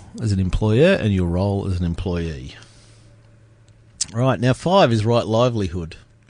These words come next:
Now this has got making a living in an ethical way. This refers to making the correct choice concerning ways of making and earning a living.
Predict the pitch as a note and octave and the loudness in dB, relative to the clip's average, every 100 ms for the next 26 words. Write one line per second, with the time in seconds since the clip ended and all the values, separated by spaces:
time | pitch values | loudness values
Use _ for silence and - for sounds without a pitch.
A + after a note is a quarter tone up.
0 | - - - - - - - _ - G2 | -20 -20 -20 -20 -20 -20 -20 _ -6 -2
1 | D#3 C#3+ A#2+ B2+ A2 A#2 C3 F3 E3+ D#3 | 0 2 2 0 0 0 0 0 -2 0
2 | C3 B2 B2+ A#2+ A2 G#2+ A#2+ - C3+ A#2 | 0 0 0 -2 -2 -2 -2 -2 -2 -2
3 | E2 D#2+ A1+ E2+ - - - - - - | -4 -6 -8 -10 -14 -20 -20 -20 -20 -20
4 | - - - - - - _ A#2 B2+ - | -20 -20 -20 -20 -20 -20 _ -2 0 -2
5 | - B2+ B2 - G#2 G#2 - F2+ F#2 A2 | -2 0 0 2 2 0 -2 -2 0 0
6 | C#3+ A2+ G2 - G#2 A#2 - - - A#2 | 0 -2 -4 -2 2 2 0 -4 0 2
7 | A2+ - F#2+ - G#2 F#2 F#2+ G2+ G#2 G2+ | 2 0 -2 0 0 0 -2 0 0 -2
8 | F2+ F#2+ G#2 - G2 F#2 F#2 F#2+ F2+ F2 | -2 -2 -2 -2 -4 -2 -2 -4 -4 -6
9 | G2 E2+ D2 | -6 -8 -12